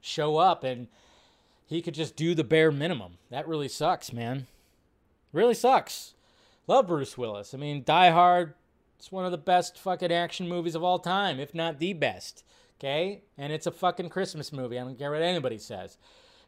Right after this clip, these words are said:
Die Hard with a Vengeance is a perfect sequel to it.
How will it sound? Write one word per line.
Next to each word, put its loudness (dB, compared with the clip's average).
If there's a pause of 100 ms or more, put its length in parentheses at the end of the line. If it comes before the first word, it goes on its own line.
Die -2
Hard 2
with -2
a 2
Vengeance -2 (220)
is -12
a -6 (120)
perfect 2
sequel -2
to -4
it. -4